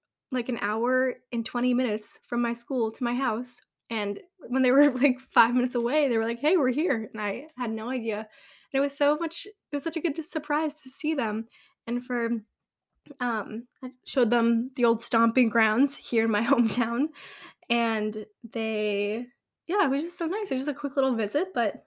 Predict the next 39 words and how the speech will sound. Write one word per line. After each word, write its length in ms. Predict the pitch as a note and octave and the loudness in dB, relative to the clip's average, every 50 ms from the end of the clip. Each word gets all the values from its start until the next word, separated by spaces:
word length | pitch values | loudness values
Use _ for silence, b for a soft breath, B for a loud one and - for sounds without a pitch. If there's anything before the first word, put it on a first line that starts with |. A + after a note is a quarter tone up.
| _ _ _ | _ _ _
it 40 | C4+ | -2
meant 180 | D4 D#4+ D#4+ | -2 -2 0
a 60 | E4 | -2
lot 200 | D#4+ E4+ F4 F4 - | -2 -2 -4 -4 -4
to 60 | - | -4
me 280 | A#3 A3 G#3 A3 G#3+ B B B B B B B _ | -2 -2 -2 -4 -8 B B B B B B B _
because 240 | C#4 C4 C4+ B3 A#3 | -2 0 0 2 2
I 60 | B3+ | 0
think 180 | B3+ C#4 C4 | 2 2 0
yesterday 300 | B3+ B3+ B3 - B3+ A#3+ | 0 0 -2 -2 -2 -2
I 20 | A#3 | -2
was 120 | A3+ A#3 | -2 -2
like, 180 | A3 G#3+ G#3 - - | -4 -4 -4 -6 -6
"Oh, 180 | C4 C4+ C4 B3 | -6 -6 -4 -4
I 40 | B3+ | -4
really 240 | B3 B3+ C#4+ D4+ D4 | -4 -2 0 0 2
miss 180 | B3+ B3 B3 B3 - _ _ _ _ _ | 2 2 0 -2 -10 _ _ _ _ _
people, 460 | - - - A3+ - A3 A3+ B3 B3 B3 - | -12 -12 -10 -4 -2 -2 0 0 -2 -4 -6
and 80 | - A#3+ | -6 -4
I 40 | A3+ | -4
really 200 | A3 A3+ A3+ A#3 | -2 -2 -2 -2
miss 380 | A#3 A#3 A#3+ - - - - B3+ - _ _ _ - _ - - - _ _ _ - - - | -4 -4 -6 -8 -12 -12 -14 -16 -18 _ _ _ -20 _ -20 -20 -20 _ _ _ -20 -20 -20
friends." 480 | - - - A#3 A3 A3+ B3+ C4 C4+ - B B B B B B B B - | -4 0 2 2 4 4 2 0 0 -4 B B B B B B B B -4
Um, 380 | A3+ G#3+ G#3 G#3+ A3+ A3+ A#3+ - _ _ | -2 -2 -2 -4 -6 -8 -8 -10 _ _
and 100 | C4 C4+ | -2 -2
then 280 | D#4 E4 E4+ E4 E4 D#4+ _ _ _ _ _ _ _ _ _ _ _ _ _ _ _ - | 0 0 -2 -4 -6 -10 _ _ _ _ _ _ _ _ _ _ _ _ _ _ _ -6
I 80 | C4+ C4 | -4 -2
guess 160 | D#4+ D#4+ - | -2 -4 -2
ask 300 | - - B3+ C4+ - - | 0 0 0 0 2 2
and 120 | B3+ B3 | 4 6
you 60 | B3+ | 6
shall 220 | B3 - B3+ A#3 A3 | 4 4 2 0 2
receive, 560 | G#3+ A3+ A3+ - - G#3 G3+ D#4 G#3+ - - | 0 -2 -2 -2 -4 -6 -6 -6 -10 -12 -8
'cause 420 | - - B3 A#3 A#3 - A#3 A3+ - - | -4 -2 0 2 2 2 0 0 -2 -6
<laughs> 60 | - | 2
then 200 | B3+ C#4 C4 B3 | 4 6 8 8
they 100 | C#4+ C4+ | 8 8
showed 300 | B3+ C4 B3 A#3+ A3 A3+ | 8 6 6 6 4 4
up. 260 | G#3+ G#3 - - _ | 2 0 -2 -6 _